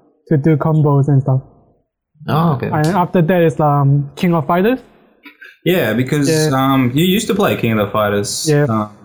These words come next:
Speaker 1: Yep.
Speaker 3: so can you tell us a little bit about your King of the Fighters history?
Speaker 1: Yeah, I, I started around the first one, King of Fighter ninety-four.
Speaker 3: Yep.
Speaker 2: Oh, okay.
Speaker 1: Yeah. Then I, I used to, um, after school, I just go to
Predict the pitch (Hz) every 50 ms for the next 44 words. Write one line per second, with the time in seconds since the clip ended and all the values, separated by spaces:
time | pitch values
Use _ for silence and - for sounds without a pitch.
0 | - 139 156 151 143 - - 131 123 123 123 123 120 - 151 147 151 165 165 156
1 | 156 156 151 147 143 147 143 135 135 139 - 123 120 143 139 135 131 123 123 127
2 | 131 131 127 123 123 - - - 156 156 - - 185 220 226 214 - - - 165
3 | 160 156 156 156 160 156 156 156 165 165 160 160 - - - 220 220 226 214 180
4 | 165 175 170 175 175 170 170 170 165 156 - _ _ _ _ _ 175 147 - 185
5 | 180 180 - 196 202 226 269 - - - _ _ _ - 196 180 175 170 165 -
6 | - 170 170 165 165 170 165 165 160 165 165 151 151 139 - 160 170 202 240 -
7 | - _ _ _ _ _ _ _ 147 165 - 107 120 156 180 160 120 104 104 -
8 | - - 151 151 113 110 147 143 - - - - - _ _ _ _ _ _ _
9 | _ _ 170 151 151 151 151 147 151 - _ _ _ _ _ _ _ _ _ _
10 | _ _ _ _ _ _ _ _ _ _ _ _ _ _ _ - - 269 190 170
11 | 175 202 214 208 214 - 185 170 160 160 147 147 143 147 147 143 143 147 139 135
12 | - - - _ _ _ _ _ _ _ _ _ 208 202 190 190 - 196 170 -
13 | - 196 208 233 254 180 160 147 175 160 - - - - - - 180 175 - 180
14 | 170 160 151 151